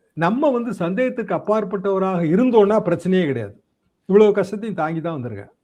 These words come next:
விஜயும் தாங்கி வந்திருக்கணும்ன்ற, அப்படி இல்லைன்னா நீங்க ஏன் அரசியலுக்கு வாரீங்க?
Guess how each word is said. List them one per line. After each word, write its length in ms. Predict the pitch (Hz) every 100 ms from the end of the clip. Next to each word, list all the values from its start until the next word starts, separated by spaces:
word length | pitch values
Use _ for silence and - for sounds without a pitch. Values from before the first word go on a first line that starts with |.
| _ _ _ _ _ _ _ _
விஜயும் 400 | 208 269 349 349
தாங்கி 340 | 294 277 302 277
வந்திருக்கணும்ன்ற, 560 | 233 294 277 269 254
அப்படி 320 | 214 180 262 233
இல்லைன்னா 260 | 262 277
நீங்க 240 | 254 247 233
ஏன் 100 | 247
அரசியலுக்கு 500 | 214 202 240 202 196
வாரீங்க? 560 | 190 180 196 180 113